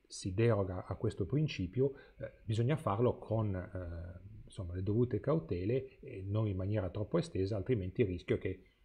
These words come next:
eh, il mio codice sia poi di difficile comprensione, perché non so più chi può andare a toccare quali attributi. Ehm, vuol-, questo vuol dire che definire classi derivate in, eh, che posso definire classi diver-, derivate in package diversi? Sì.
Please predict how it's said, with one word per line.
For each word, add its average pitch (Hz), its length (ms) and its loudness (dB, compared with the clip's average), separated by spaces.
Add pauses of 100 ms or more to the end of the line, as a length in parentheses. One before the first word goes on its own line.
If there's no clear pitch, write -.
(160)
eh, 95 360 -6 (680)
il 113 100 2
mio 127 180 4
codice 101 360 0
sia 98 200 0
poi 98 160 0
di 95 100 -2
difficile 95 400 -4
comprensione, 90 640 -6
perché - 240 -4
non 107 120 0
so 123 140 0
più 110 140 0
chi 95 140 -6
può 101 120 -4
andare 90 260 -4
a - 20 -10
toccare - 540 -10 (140)
quali 87 220 -2
attributi. 82 480 -8 (1400)
Ehm, 92 640 2 (500)
vuol-, 123 320 6
questo 156 240 6
vuol 123 140 8
dire 131 220 8
che 117 140 4
definire 117 500 12
classi 123 380 8
derivate 107 500 2
in, 104 260 0 (200)
eh, 101 400 -4
che - 120 2
posso 120 200 0
definire 113 320 2
classi 117 340 0
diver-, 107 380 0
derivate 107 360 2
in 95 80 -2
package 123 240 2
diversi? 123 380 0
Sì. - 320 -2